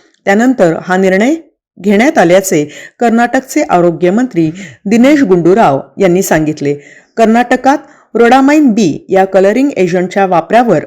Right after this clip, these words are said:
बंदी घातली आहे. हा एक रासायनिक डाय रंग आहे. कपडे, कागद, चामडे, छपाई आणि प्लास्टिक यांना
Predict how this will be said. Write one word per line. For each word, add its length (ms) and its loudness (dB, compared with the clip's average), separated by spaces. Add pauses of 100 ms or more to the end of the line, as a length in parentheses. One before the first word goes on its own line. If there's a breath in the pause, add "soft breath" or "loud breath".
बंदी 260 2
घातली 340 -2
आहे. 300 -4 (340 soft breath)
हा 160 -2
एक 220 -2
रासायनिक 520 0
डाय 260 2
रंग 240 0
आहे. 360 0 (380 loud breath)
कपडे, 380 0
कागद, 540 0 (240)
चामडे, 440 0 (100)
छपाई 460 -2 (120)
आणि 160 -2
प्लास्टिक 560 -4 (120)
यांना 440 0